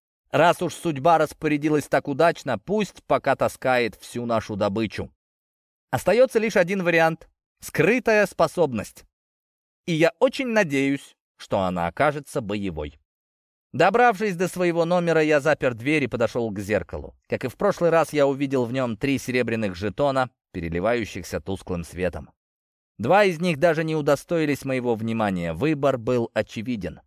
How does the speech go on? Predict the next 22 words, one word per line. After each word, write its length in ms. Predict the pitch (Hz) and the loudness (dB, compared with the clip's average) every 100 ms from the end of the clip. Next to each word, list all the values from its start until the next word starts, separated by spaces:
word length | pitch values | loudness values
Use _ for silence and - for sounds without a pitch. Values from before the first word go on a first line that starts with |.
| _ | _
Протянув 420 | 123 123 185 185 | -2 0 0 0
руку, 240 | 180 180 175 | 0 0 2
я 140 | 165 | 0
без 180 | 160 147 | 0 -2
лишних 440 | 165 175 170 151 | -2 -4 -4 -4
размышлений 600 | 160 147 156 - 156 151 143 | -2 -2 -4 -4 -4 -2 -4
схватил 440 | - 135 139 151 | 0 0 0 -2
жетон 500 | 120 135 131 147 143 - | -2 -2 0 0 0 -4
со 180 | 139 | -4
скрытой 420 | 127 - 147 131 117 | -2 -2 -4 -4 -4
способностью, 800 | - 117 160 156 143 - 143 - | -4 -2 -2 -2 -6 -4 -4 -2
и 140 | 139 | -4
в 60 | - | -2
тот 180 | 160 | -2
же 140 | 123 135 | -2 -4
миг 280 | 147 147 - | -2 -4 -2
он 200 | 127 123 | -2 -2
вспыхнул, 760 | - - - 196 - 175 165 160 | -8 -12 0 0 0 -2 -2 0
озаряя 500 | 135 123 127 127 123 | 0 2 4 4 2
комнату 500 | - 131 123 110 120 | 0 -2 -2 -4 -4
мрачным 520 | 117 113 113 - 113 | 0 0 0 -4 -10
светом. 500 | 101 107 101 80 73 | -8 -4 -4 -4 -14